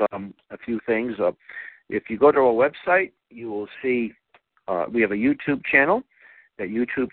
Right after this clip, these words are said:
channel, you will find, um, our classes over the years, not all of them, but a lot of them. And, uh, we've, we've been kinda getting a little bit better with the technology the last couple of years.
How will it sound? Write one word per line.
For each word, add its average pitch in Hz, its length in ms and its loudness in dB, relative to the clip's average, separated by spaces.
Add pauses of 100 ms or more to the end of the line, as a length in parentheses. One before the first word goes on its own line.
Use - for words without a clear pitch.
channel, 139 280 2
you 110 180 0
will 101 220 2
find, 113 460 2
um, 98 360 4 (540)
our 104 140 4
classes - 580 -2 (680)
over 104 220 0
the 101 120 -2
years, 117 380 4 (120)
not 107 160 2
all 98 160 4
of 101 60 -4
them, 117 140 -2
but 104 160 -8 (100)
a 104 60 -2
lot 98 240 4
of 107 80 -2
them. 135 220 -6 (680)
And, 98 320 -8
uh, 98 160 0 (160)
we've, 113 220 0
we've 120 160 2
been 107 140 -4
kinda 135 220 2
getting 123 200 0
a 123 40 2
little 131 140 4
bit 113 140 -2
better 131 200 6
with 110 100 -4
the - 60 -20
technology 127 580 0
the 113 60 -2
last 113 220 2
couple 117 240 -2
of 104 100 -8
years. 120 300 4